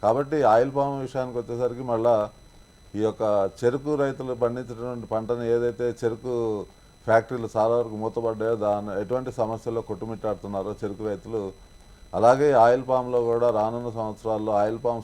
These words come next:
సాగు పెంచినప్పటికీ కూడా దానికి సంబంధించినటువంటి, ఆ, ఫ్యాక్టరీలు కూడా రావాల్సిన ఆవశ్యకత ఉందన్నమాట.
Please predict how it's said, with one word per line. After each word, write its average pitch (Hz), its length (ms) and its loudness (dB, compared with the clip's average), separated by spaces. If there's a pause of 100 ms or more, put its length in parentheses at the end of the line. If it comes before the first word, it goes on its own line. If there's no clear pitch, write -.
సాగు 110 240 0
పెంచినప్పటికీ 104 720 -8
కూడా 104 260 0
దానికి 98 420 -4
సంబంధించినటువంటి, 110 1000 -6 (880)
ఆ, 90 320 -4
ఫ్యాక్టరీలు 120 420 0
కూడా 110 420 2 (180)
రావాల్సిన 101 380 0
ఆవశ్యకత 101 560 -4
ఉందన్నమాట. 82 420 -10